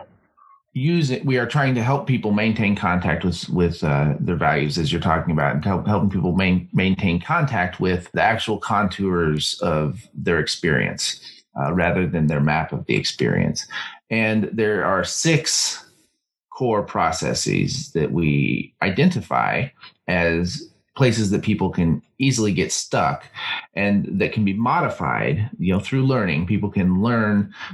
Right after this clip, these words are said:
uh, to behave differently, uh, in these six dimensions in order to become more flexible. And so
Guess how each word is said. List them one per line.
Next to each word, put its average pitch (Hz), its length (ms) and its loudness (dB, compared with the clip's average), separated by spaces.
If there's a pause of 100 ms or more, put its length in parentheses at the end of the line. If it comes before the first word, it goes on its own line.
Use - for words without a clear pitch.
(140)
uh, 80 320 2
to 90 300 0
behave 110 460 0
differently, 131 640 0 (140)
uh, - 220 -2
in 95 140 2
these 113 260 2
six - 560 0
dimensions 107 720 2 (360)
in 104 120 2
order 104 260 2
to 85 720 2
become 95 260 0
more 82 180 4
flexible. - 640 -2 (1300)
And 98 160 0
so 107 400 0